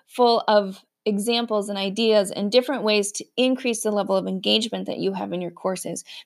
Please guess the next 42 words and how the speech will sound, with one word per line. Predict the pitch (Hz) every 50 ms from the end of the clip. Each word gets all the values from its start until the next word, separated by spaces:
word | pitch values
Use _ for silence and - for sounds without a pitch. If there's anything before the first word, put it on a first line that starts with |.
| _
Because | - 262 240 226
not | 247 269 285 294 285 -
only | - 254 262 277 277 269 240
are | 220 208
you | 214 214 226 262 233
gonna | 262 240
make | 240 226 220 214
that | - 190 - -
impact | - 208 208 220 208 214 - -
that | 175 -
you | - 220 220 214
wanna | 220 214 208 196
make | 190 185 190
in | 196 190
the | 185 180
world, | 175 180 185 190 214 262 294 294 294 _ - _ _ _ - - -
but | 240 240 -
your | 277 262 240
learners | 240 226 247 254 269 269 254 214 208 208 - - _ _ _ _ -
are | - 214
gonna | 214 220 220 214 202
be | 196 208 202 -
able | - 233 220 240 233 233
to | - - 190 196 - _ _ - -
get | - 233 220 226 -
the | 220 202
results | 202 196 190 202 196 202 233 - - -
that | 208 202 202 -
they | 190 180
want | 170 180 185 185 320 415 381 - - _ _ _ _ - _ _ _ - -
and | 214 214 214 208 202 202 208 202 214 - _ _ _ _ _ _ _ _ _ _ _ - 214
you | 214
know, | 196 190 190
sing | - - - - 226 269 269 269
your | 285 294 294 -
<laughs> | 294 -
praises | 285 269 269 254 269 262 269 233
because | 247 240 220 - - 240 233 240
of | 247 196
it, | 175 - - -
right? | 196 196 202 214 226 - - - - -
So | - - 277 277